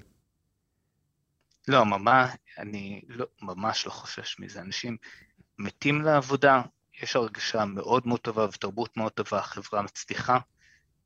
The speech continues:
זה ממש ממש לא סיטואציה ש-,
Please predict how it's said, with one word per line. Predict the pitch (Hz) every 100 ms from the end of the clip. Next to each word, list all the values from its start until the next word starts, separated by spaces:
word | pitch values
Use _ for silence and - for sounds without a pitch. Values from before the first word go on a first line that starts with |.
| -
זה | 107 101
ממש | 98 101 120 -
ממש | 110 104 104 -
לא | 101
סיטואציה | - 113 - 104 110 - 110 104
ש-, | -